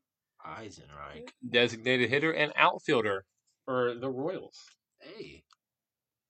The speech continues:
Speaker 1: All right, next up we have Hal McRae.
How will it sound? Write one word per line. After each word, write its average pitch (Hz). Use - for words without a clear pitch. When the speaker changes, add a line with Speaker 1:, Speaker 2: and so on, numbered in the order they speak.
Speaker 1:
All 110
right, 147
next 131
up 151
we 151
have 117
Hal 139
McRae. 147